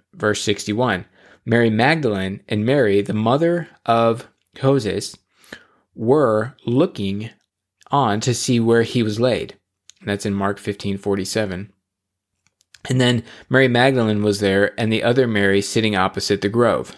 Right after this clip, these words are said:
So Mark fifteen forty-seven, Matthew twenty-seven sixty-one. That's where we are right now.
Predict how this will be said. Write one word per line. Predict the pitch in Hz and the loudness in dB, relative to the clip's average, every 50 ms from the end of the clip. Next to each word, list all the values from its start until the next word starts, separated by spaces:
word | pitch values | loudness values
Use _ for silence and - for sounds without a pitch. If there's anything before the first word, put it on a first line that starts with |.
| - _ _ | -20 _ _
So | - - 101 95 90 | -8 -4 -4 -2 -2
Mark | 95 98 104 110 - | 0 0 -2 -2 0
fifteen | - 113 113 - - 113 113 | -2 -2 -2 0 -2 -2 2
forty-seven, | - 123 120 123 120 - - 92 90 92 95 95 95 71 | 2 2 2 2 0 0 0 0 0 0 -2 -2 -4 -4
Matthew | 80 82 87 90 - - 95 | -4 -4 -6 -6 -6 -8 -8
twenty-seven | - 101 95 95 95 - - 92 90 92 92 | -6 -4 -2 -2 -2 -2 -2 -2 -2 -2 -4
sixty-one. | - - 92 - - - 101 92 78 78 92 - _ - - - - - | -4 -4 -6 -4 -2 -2 -2 -2 -2 -4 -8 -10 _ -20 -20 -20 -20 -6
That's | - 98 98 - | -4 -4 -2 -2
where | 92 90 90 90 | -2 -2 0 2
we | 95 98 | 2 2
are | 92 90 90 92 | 2 2 2 2
right | 90 87 87 80 | 2 0 0 0
now. | - 104 92 78 - | -2 -2 -2 -4 -4